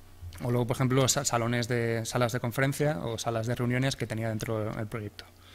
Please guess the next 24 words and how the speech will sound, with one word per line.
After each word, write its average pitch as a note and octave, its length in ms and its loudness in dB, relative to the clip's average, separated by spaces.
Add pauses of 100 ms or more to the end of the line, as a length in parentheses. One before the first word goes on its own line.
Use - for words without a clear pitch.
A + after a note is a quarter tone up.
(280)
Esto - 180 -2
es G#2 60 -2
un A#2 100 0
aspe-, - 300 -4
un A#2 80 0
mock-up A2 260 -2
que, G#2+ 320 -6
que - 80 -12
se - 140 -8
hizo. - 180 -14 (960)
Como B2 200 2
os B2 60 2
digo, E3 280 6
la A#2 100 2
fase C#3 380 2
de B2+ 540 2
proyecto B2+ 360 -4
básico D#3+ 540 4
duraría B2+ 640 4
en A#2 140 -2
tiempo C3+ 680 0
seis, C3 320 0
siete A2+ 220 -2
meses. - 400 -2